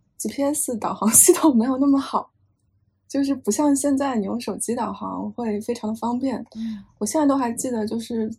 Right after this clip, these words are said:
Speaker 1: 最开始的时候，那时候要离开上海去其他地方的话，就是得要带着一本地图册。然后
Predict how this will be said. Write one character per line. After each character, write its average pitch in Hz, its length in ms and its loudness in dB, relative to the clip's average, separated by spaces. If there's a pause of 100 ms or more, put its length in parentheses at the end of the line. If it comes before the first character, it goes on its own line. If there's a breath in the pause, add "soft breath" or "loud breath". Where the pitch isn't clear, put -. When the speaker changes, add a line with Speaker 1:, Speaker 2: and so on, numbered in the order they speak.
(100)
Speaker 1:
最 277 140 -4
开 285 220 -4
始 - 140 -6
的 - 120 -8
时 214 120 -6
候， 247 160 -4
那 247 120 -4
时 233 140 -6
候 226 60 0
要 226 140 0
离 220 100 -4
开 226 180 -4
上 226 260 -2
海 - 320 -6
去 214 220 -6
其 196 120 -10
他 214 140 -4
地 214 120 -2
方 220 180 -4
的 226 100 -2
话， 208 340 -6 (680 loud breath)
就 330 140 0
是 311 100 -2
得 262 100 -8
要 190 140 -8
带 247 200 -2
着 226 120 -2
一 226 60 0
本 226 280 -6
地 233 120 -8
图 208 180 -8
册。 220 400 -6 (120)
然 202 180 -6
后 214 560 -2